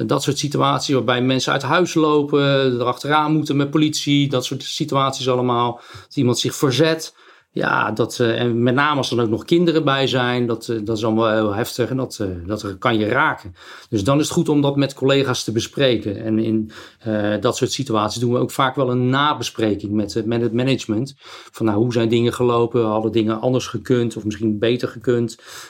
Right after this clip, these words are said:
Maar ook gewoon om je emoties even kwijt te raken. Ja, in een enkel geval heb je achteraf wel eens een keer een huilbui.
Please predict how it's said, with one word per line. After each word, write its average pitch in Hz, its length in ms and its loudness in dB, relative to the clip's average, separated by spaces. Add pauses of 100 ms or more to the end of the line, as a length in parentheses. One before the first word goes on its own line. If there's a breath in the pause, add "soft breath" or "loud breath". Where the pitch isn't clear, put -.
Maar 123 140 0
ook 135 160 2
gewoon 110 180 0
om 107 80 0
je 95 360 -2
emoties 127 440 -2
even 101 160 0
kwijt 95 240 -2
te 98 100 -6
raken. 90 360 -6
Ja, - 180 -2
in 156 80 -4
een 151 120 -6
enkel 214 280 -4
geval 95 420 0
heb 135 160 -6
je 131 140 -2
achteraf 123 440 -2
wel 110 100 0
eens 101 100 -2
een 107 80 0
keer 104 160 0
een 92 60 -4
huilbui. 131 540 -2